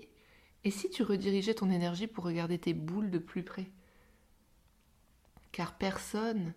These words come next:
ne peut dire avec certitude que ta chatte est belle ou bizarre ou moche. Et si jamais tu es en relation intime avec une personne qui n'aime pas ta vulve,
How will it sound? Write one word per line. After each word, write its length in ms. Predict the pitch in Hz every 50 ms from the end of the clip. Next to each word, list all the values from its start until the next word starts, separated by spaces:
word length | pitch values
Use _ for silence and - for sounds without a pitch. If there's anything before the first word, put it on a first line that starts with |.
| - - - - - - - - - -
ne 100 | 190 190
peut 160 | 180 - 190
dire 200 | 180 190 190 180
avec 220 | 180 170 170 165 -
certitude 500 | - 175 175 - - 254 - - 196 -
que 100 | - -
ta 200 | - - 156 151
chatte 460 | - - - 208 233 240 - - -
est 120 | - 170 156
belle 460 | 147 160 160 185 202 214 196 170 180 - - - - -
ou 80 | - 175
bizarre 640 | 165 180 175 175 170 170 175 185 202 202 185 190 - - - - - -
ou 60 | 190
moche. 580 | 175 175 175 196 220 240 226 - - - - - - _ - - - - - -
Et 100 | - 196
si 200 | 185 - - 214
jamais 380 | 202 208 214 202 202 214 233 226
tu 160 | - - 208
es 40 | 190
en 140 | 175 175 170
relation 460 | 180 180 185 180 175 - - 185 180
intime 340 | 180 180 180 - - 220 208
avec 240 | 190 170 170 170
une 140 | - 160 160
personne 340 | 165 165 165 - 190 190 190
qui 140 | 190 - 170
n'aime 200 | 156 156 156 151
pas 140 | - 180 180
ta 200 | - 170 160 156
vulve, 520 | 160 - 202 254 311 311 220 175 190 170